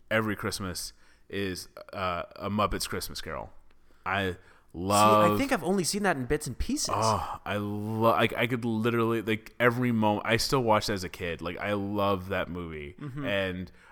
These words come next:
Speaker 1: I know the songs, I know the, the jokes, I, I can quote them pretty easily. It's, it's, it's one
Speaker 2: I
Speaker 1: of
Speaker 2: should
Speaker 1: my,
Speaker 2: know that one
Speaker 1: and I
Speaker 2: because I
Speaker 1: think
Speaker 2: do a
Speaker 1: it's,
Speaker 2: good Kermit.
Speaker 1: it's Michael Caine's best performance, I think. <laughs> Uh, even better than him as Alfred.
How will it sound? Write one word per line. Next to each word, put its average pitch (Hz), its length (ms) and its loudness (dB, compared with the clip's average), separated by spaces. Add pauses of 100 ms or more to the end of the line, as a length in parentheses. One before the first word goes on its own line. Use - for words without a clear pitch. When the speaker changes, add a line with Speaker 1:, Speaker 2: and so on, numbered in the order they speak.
Speaker 1:
I 104 140 0
know 98 140 0
the 85 120 -4
songs, 127 640 2
I 101 100 -4
know 101 200 2
the, 85 180 -6 (160)
the 98 100 -4
jokes, 120 640 2 (120)
I, 90 300 -6
I - 100 -6
can 95 300 -8 (380)
quote 127 360 4
them 113 360 0
pretty 131 220 0
easily. 95 640 -4 (320)
It's, 101 500 0
it's, - 280 -2
it's - 340 -2
one 113 120 0
Speaker 2:
I - 20 0
Speaker 1:
of - 60 2
Speaker 2:
should - 100 0
Speaker 1:
my, 107 60 2
Speaker 2:
know 311 160 -2
that 214 180 -2
one 180 140 -2
Speaker 1:
and - 80 4
I 117 40 4
Speaker 2:
because 175 120 2
I 196 60 4
Speaker 1:
think 143 120 4
Speaker 2:
do - 80 6
a - 40 8
Speaker 1:
it's, 185 80 4
Speaker 2:
good 208 180 2
Kermit. 247 460 -6
Speaker 1:
it's - 200 0
Michael 127 360 4
Caine's 113 680 0 (300)
best 135 260 4
performance, 95 540 -2
I 95 80 -4
think. 92 300 -6
<laughs> - 220 -2 (340)
Uh, 107 540 6 (180)
even 120 220 2
better 117 320 8
than 101 160 0
him 104 160 0
as 95 100 -2
Alfred. 90 460 -2